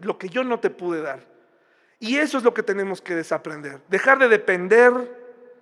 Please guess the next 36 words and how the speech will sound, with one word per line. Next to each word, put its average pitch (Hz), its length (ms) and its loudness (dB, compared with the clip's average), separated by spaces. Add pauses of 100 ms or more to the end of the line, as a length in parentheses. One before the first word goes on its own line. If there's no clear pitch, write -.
(240)
dejar 262 320 -2
de 254 100 -2
depender 202 480 0
totalmente 208 880 -2
de 170 120 -6
lo 175 160 -4
que 220 100 -10
una 285 240 -2
persona 233 540 -2
puede 185 240 -2
hacer. 185 380 0 (380)
Alabamos 262 640 10
a 226 100 12
Dios 277 400 4
de 254 80 4
manera 233 380 6
personal, 233 960 2
celebramos 247 680 6
su 240 180 -4
presencia, 262 1040 0
celebramos 247 640 6
la 233 100 6
libertad 220 540 4
que 233 140 4
hay 220 200 6
en 214 140 0
Él. 294 220 4
Efesios 247 480 -2
cinco 269 340 -2
diecinueve, 220 760 4
hermanos 226 420 4
y 185 40 -2
hermanas, 226 560 4
Efesios 226 500 0
cinco 220 300 -6
diecinueve. 180 720 -2